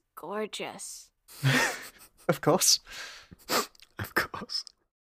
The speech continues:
Speaker 1: I'm so in love with the sea slug-esque hair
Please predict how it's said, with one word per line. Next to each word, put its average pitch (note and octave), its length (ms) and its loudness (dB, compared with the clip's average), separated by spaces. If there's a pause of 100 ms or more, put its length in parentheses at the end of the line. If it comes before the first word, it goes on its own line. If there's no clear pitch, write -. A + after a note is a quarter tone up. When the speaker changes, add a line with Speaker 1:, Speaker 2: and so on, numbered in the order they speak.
(280)
Speaker 1:
I'm A3 300 6
so A#3+ 500 6
in G#3+ 260 2
love F#3+ 520 8
with F#3 260 -2 (160)
the F3 420 4 (400)
sea G#3 300 -6
slug-esque F3+ 920 0
hair A3+ 480 0